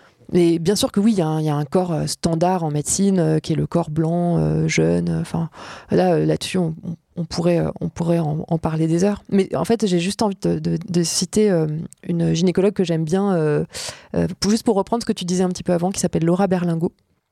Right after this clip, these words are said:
Et, euh, tu parlais du fait que les soignants avaient le temps de rien faire, et cetera, et que du coup, c'était un peu compliqué de dire, bah, en plus, vous prenez pas vraiment bien soin des gens, et cetera. Mais,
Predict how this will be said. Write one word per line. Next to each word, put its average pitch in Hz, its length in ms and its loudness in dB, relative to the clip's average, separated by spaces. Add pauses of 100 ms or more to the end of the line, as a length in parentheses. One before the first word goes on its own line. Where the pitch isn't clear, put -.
(640)
Et, 175 160 2
euh, 165 140 2
tu - 100 -8
parlais 190 280 2
du 180 100 -2
fait 202 160 0
que - 80 -2
les 165 140 2
soignants 190 420 2
avaient 175 220 2
le 165 160 -4
temps 170 240 -2
de 165 80 0
rien 175 260 2
faire, 202 320 2
et 185 80 -2
cetera, 202 460 0
et - 20 -4
que 196 100 -6
du 156 140 -4
coup, 202 140 -2
c'était - 160 -2
un 165 60 -2
peu 190 100 0
compliqué 190 420 -2
de 190 80 0
dire, 180 220 0
bah, 156 100 0
en 165 60 -4
plus, 185 180 -4
vous 180 80 -4
prenez 170 260 -2
pas 165 160 0
vraiment 170 280 0
bien 165 120 0
soin 180 200 0
des 170 100 2
gens, 180 160 2
et 180 80 -2
cetera. 196 340 0
Mais, 185 160 -2